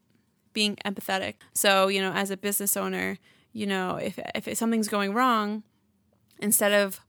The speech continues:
blaming the other person, you know, what are we doing wrong? How can we change the outcome of this? And that's something that we learned probably a year or so into the business where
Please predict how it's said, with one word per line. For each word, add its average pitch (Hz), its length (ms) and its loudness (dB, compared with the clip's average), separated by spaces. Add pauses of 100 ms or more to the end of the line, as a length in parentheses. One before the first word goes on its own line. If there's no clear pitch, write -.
blaming 196 440 0
the 202 80 -4
other 196 160 -2
person, 190 540 -4 (220)
you 208 100 -6
know, 190 80 -2
what 196 160 0
are 196 80 -2
we 196 120 -4
doing 202 300 -6
wrong? - 360 -10 (600)
How 208 200 0
can 202 160 -4
we 196 140 -2
change 196 300 -6
the - 100 -10
outcome - 300 -8
of - 120 -14
this? - 420 -8 (380)
And - 580 -8 (240)
that's 208 180 -2
something 202 340 -2
that 190 100 -4
we 196 140 -2
learned 190 540 -2
probably 202 440 -4
a 180 40 -4
year 180 560 -4
or 202 60 -8
so - 280 -6
into 202 160 -10
the 220 100 -8
business 214 380 -6
where - 100 -8